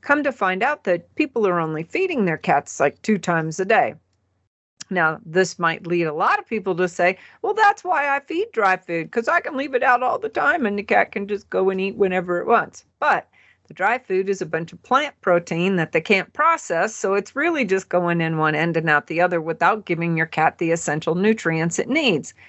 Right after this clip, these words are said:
Now, think about how we feel when we don't have the essential nutrients we need. We kinda don't feel right, right? We feel pukey and longing and cranky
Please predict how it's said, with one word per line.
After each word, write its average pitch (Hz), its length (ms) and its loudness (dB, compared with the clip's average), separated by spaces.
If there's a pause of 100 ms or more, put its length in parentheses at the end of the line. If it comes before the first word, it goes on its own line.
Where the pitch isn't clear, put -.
(260)
Now, 185 100 0
think 233 280 0
about 175 240 0
how 160 240 0
we 214 320 -2
feel 160 580 0 (280)
when 190 340 0
we 214 220 2
don't 202 260 -2
have 170 220 -4
the 175 120 2
essential 170 460 0
nutrients 160 640 0
we 285 320 0
need. 160 320 0 (300)
We 285 120 -4
kinda 285 380 0
don't 254 320 -2
feel 285 260 -2
right, 135 400 0
right? 175 220 0
We 247 120 0
feel 240 240 -2
pukey 220 640 2
and 190 240 -4
longing 185 500 0
and 156 160 0
cranky 202 720 0